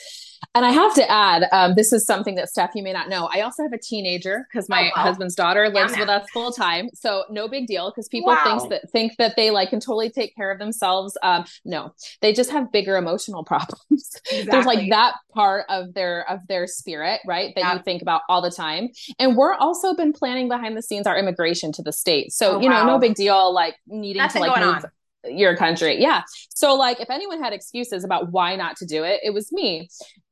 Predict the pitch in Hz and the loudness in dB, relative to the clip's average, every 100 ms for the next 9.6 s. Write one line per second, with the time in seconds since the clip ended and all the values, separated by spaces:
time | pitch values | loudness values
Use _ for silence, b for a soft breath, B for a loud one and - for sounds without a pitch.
0 | _ 240 233 233 311 311 339 294 - 226 | _ 0 2 2 2 0 0 0 0 -6
1 | 214 220 202 180 - 381 - 208 175 - | -2 -2 -2 -4 -2 -2 -2 -2 -2 -4
2 | 139 202 220 220 - 208 - 269 294 247 | -6 -4 -4 -4 -6 -6 -4 -2 0 0
3 | 220 208 196 180 185 185 247 247 240 240 | -2 -4 -6 -6 -8 0 2 2 2 0
4 | 262 240 - 190 220 190 - 185 180 208 | -2 -2 0 2 2 2 2 -2 -2 -4
5 | 226 220 185 196 220 262 269 269 b b | -2 -4 -2 -2 0 0 -2 -6 b b
6 | - - 214 220 208 185 170 170 - 190 | -16 -6 -2 0 0 2 2 0 -8 -10
7 | 196 202 190 202 208 208 214 208 202 202 | -8 -8 -6 -4 -2 0 0 -2 -2 -4
8 | 202 190 - 220 214 214 196 175 208 190 | -4 -8 -8 -6 0 2 2 0 -4 -2
9 | 175 185 196 190 180 | -2 -2 0 2 0